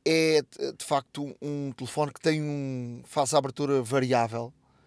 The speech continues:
E isso é, é um, é um dado muito importante para quem, ou seja, para, para as pessoas normais, ehm,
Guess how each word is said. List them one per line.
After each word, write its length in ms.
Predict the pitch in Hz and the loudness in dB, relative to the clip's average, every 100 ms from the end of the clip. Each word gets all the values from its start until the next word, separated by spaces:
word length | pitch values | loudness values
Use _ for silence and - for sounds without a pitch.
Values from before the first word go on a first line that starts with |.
| _ _ _ _ _ _ _ _ | _ _ _ _ _ _ _ _
E 160 | 147 160 | -4 -2
isso 260 | - 160 | 0 6
é, 580 | 156 143 135 - 127 123 | 6 6 2 -2 -4 -4
é 40 | |
um, 460 | 120 120 117 113 101 110 110 _ _ _ _ | -6 -8 -12 -16 -18 -20 -20 _ _ _ _
é 60 | 117 | -12
um 120 | 120 | -4
dado 220 | 127 123 | -4 -2
muito 220 | 139 123 | -4 -4
importante 380 | 123 - 139 127 | -6 -4 -6 -4
para 160 | - 123 | -4 -4
quem, 460 | - 139 131 117 110 _ _ _ - - - | -2 -2 -2 -4 -8 _ _ _ -20 -18 -10
ou 60 | |
seja, 240 | 151 139 127 | -4 -2 0
para, 280 | - 143 135 | 0 2 0
para 220 | - 135 | -2 -4
as 100 | 127 | -4
pessoas 240 | - 151 | -6 -4
normais, 800 | 139 147 143 143 147 139 - - _ _ _ - | 2 2 4 4 2 0 -8 -14 _ _ _ -8
ehm, 600 | 120 117 113 110 107 | -4 -4 -6 -8 -12